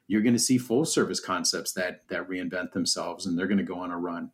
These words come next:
I think diners, diners is perfect for, you know, someone to go do something new and, um, and, and, and, and hip in the diner space. The, you know, Tapper's, what he's doing with the tavern, tavern business. I mean, he's doing more volume. He's doing more,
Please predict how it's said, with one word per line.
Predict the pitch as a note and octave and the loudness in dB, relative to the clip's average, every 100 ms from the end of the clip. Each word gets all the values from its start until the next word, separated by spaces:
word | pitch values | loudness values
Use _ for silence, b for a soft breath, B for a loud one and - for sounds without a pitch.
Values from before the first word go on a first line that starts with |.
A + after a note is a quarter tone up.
| - G2 G2 | -4 -4 0
I | G#2 | 2
think | G#2+ - | 2 2
diners, | G2 C3 E3 - - - | 2 2 2 -2 -12 -4
diners | G#2+ C3 C3+ F2 | 0 2 2 0
is | - | -6
perfect | - C3 D#3+ A2+ - - | -2 0 2 0 -4 -2
for, | F2 F2 - B B B B | 0 0 -4 B B B B
you | G#2+ | 2
know, | F#2 | 2
someone | - A2 A2 | 2 4 4
to | G2 | 4
go | G#2 G2+ | 2 2
do | G2 | 2
something | F#2 G#2+ G2 G2+ F2+ F#2+ | 0 2 0 0 0 4
new | G#2 G#2 G#2 - B B - | 4 6 2 -2 B B -2
and, | G2 G2 | 2 4
um, | F#2+ F2+ F2 E2 - _ _ _ _ _ - - | 2 2 -2 -4 -10 _ _ _ _ _ -6 2
and, | G#2 G2 | 4 4
and, | G2 F#2+ G2 F#2+ | 4 4 4 2
and, | G2 F#2+ | 0 0
and | G2+ G2+ | 2 2
hip | - C3+ C3 | 4 2 4
in | |
the | G#2 | 4
diner | G2+ A2 D3+ B2+ | 4 2 2 2
space. | - - - - - - | 0 -4 -4 -2 -2 -2
The, | G2 F#2 G2 | -4 -4 -4
you | - F#2 | -2 0
know, | |
Tapper's, | F2+ A#2 B2 A#2+ F#2 - | 0 0 2 2 2 2
what | G2 | 0
he's | - G2 | 2 0
doing | G#2 G2+ G#2+ | 4 4 4
with | F#2+ | 2
the | G#2 | -2
tavern, | A2+ A2+ - F2 - - - | 0 0 0 -2 -4 -14 -4
tavern | A2 C3+ G2+ | 0 2 0
business. | D#2+ E2 F#2+ E2 | 0 -4 -4 -2
I | A2 | -2
mean, | A2 | -2
he's | F#3+ | 0
doing | A3 G3+ | 4 6
more | G2+ A2 | 6 4
volume. | G2+ E2+ G#2+ A#2+ A#2+ B2 b b b | 2 0 4 4 4 0 b b b
He's | G3 | 2
doing | A#3+ F3+ G#2+ | 4 6 8
more, | A#2+ A#2 | 6 4